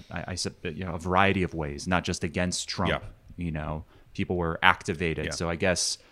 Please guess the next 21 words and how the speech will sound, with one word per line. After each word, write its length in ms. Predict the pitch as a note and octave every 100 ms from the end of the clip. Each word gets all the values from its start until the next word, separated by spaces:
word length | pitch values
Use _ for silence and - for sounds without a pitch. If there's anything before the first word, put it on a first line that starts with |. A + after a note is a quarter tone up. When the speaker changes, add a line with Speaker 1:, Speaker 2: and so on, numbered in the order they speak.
| _ -
Speaker 1:
I 60 | F#2
guess 180 | A2 A2
I'm 140 | G2
in 100 | F#2+
the 60 | E2+
minority 580 | E2 F2 F2+ F2 D2+
saying 380 | D2 D#2+ D2+ D#2
that 120 | D2+ D2
I, 220 | D2 D2 -
Speaker 2:
I 40 | F2+
Speaker 1:
you 40 |
know, 60 | D#2
Speaker 2:
guess 200 | D2+ D#2+
Speaker 1:
I'm, 40 |
Speaker 2:
so. 200 | E2+ E2 E2+
Speaker 1:
I'm 280 | D#2 D2+ E2
not 160 | E2
invested 540 | E2 E2 E2 - E2+ D#2+
Speaker 2:
Oof. 60 |
Speaker 1:
in, 160 | D#2 D2+
uh, 240 | D2 D2+